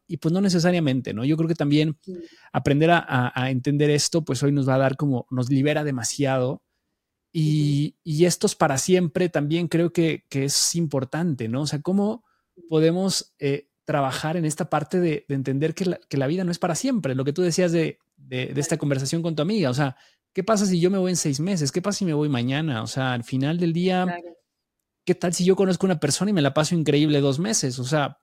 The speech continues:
Speaker 1: puedo aprender un
Speaker 2: Claro.
Speaker 1: montón, puede ser un maestro de vida en dos meses,
Speaker 2: Sí.
Speaker 1: o me puedo quedar toda la vida con una persona que es un lastre en mi crecimiento, en mi desarrollo, en la manera en que yo vivo mi vida, ¿no? Porque al final simplemente me quedo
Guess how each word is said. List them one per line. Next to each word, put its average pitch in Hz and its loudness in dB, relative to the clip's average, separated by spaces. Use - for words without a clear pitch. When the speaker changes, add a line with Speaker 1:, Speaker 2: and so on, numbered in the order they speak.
Speaker 1:
puedo 190 -2
aprender 151 0
un 165 2
Speaker 2:
Claro. 143 2
Speaker 1:
montón, 143 0
puede 151 -2
ser 151 0
un 156 0
maestro 139 0
de 123 0
vida 151 2
en 151 0
dos 117 -2
meses, 165 -2
Speaker 2:
Sí. 190 -12
Speaker 1:
o 160 -4
me 160 4
puedo 202 2
quedar 165 4
toda 196 4
la 160 4
vida 160 4
con 151 0
una 156 0
persona 147 -2
que - -4
es 131 -4
un 143 2
lastre 160 0
en 131 -2
mi 123 -2
crecimiento, 143 -2
en 143 0
mi 131 -2
desarrollo, 143 0
en 135 -2
la 123 -2
manera 127 -4
en 139 -2
que 123 -4
yo 131 0
vivo 135 0
mi 123 -2
vida, 147 -2
¿no? 107 -8
Porque 127 -10
al 113 -8
final 147 -2
simplemente 160 0
me 151 -2
quedo 156 0